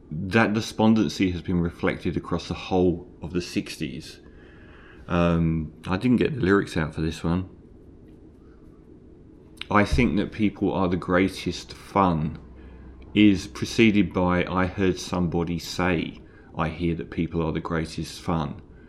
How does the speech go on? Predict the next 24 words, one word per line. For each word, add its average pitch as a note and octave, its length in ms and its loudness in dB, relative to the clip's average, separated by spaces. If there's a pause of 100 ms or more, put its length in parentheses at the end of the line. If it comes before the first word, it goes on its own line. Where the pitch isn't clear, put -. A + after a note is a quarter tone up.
(180)
and E2+ 380 -2
I F#2 240 0
will E2 240 -2
be E2+ 160 -2
alone E2 380 0
again E2 440 -4
tonight, D#2 560 -4
my D#2+ 120 -6
dear." D2 480 -4 (1600)
After D3+ 280 8
a D#3+ 40 4
couple C#3 320 2
of F#2+ 120 4
verses, F#2+ 760 2
the G2 600 4 (760)
mariachi G#2 1000 2 (440)
shuffle F2 720 -2 (460)
gives G2 260 2
way F#2+ 200 4
to F#2 220 0
a F#2 40 4
mariachi F#2 720 0
trumpet - 480 -4
break, E2 420 -2